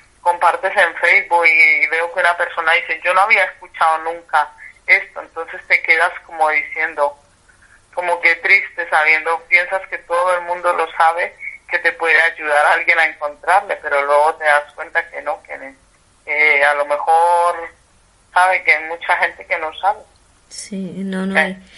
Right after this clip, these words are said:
Speaker 2: Y además
Speaker 1: Sí.
Speaker 2: es, es importante siempre compartirlo, aunque, aunque ahora, por ejemplo, ahora grabemos esto hoy y pasen días, es igual irlo compartiendo, ir compartiéndolo. Yo
Speaker 1: Sí.
Speaker 2: estoy,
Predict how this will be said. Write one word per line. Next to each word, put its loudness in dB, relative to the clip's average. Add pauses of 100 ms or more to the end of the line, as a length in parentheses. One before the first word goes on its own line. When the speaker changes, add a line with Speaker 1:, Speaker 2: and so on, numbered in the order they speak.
(220)
Speaker 2:
Y -2
además 2
Speaker 1:
Sí. 2
Speaker 2:
es, -2
es -2
importante 0
siempre -2
compartirlo, 0
aunque, -2
aunque -2
ahora, 4
por -2
ejemplo, -2
ahora 4
grabemos 2
esto 0
hoy -2 (420)
y 0
pasen 0
días, 0
es -2
igual 0
irlo -2
compartiendo, -2
ir -2
compartiéndolo. -2
Yo 0
Speaker 1:
Sí. -4
Speaker 2:
estoy, 2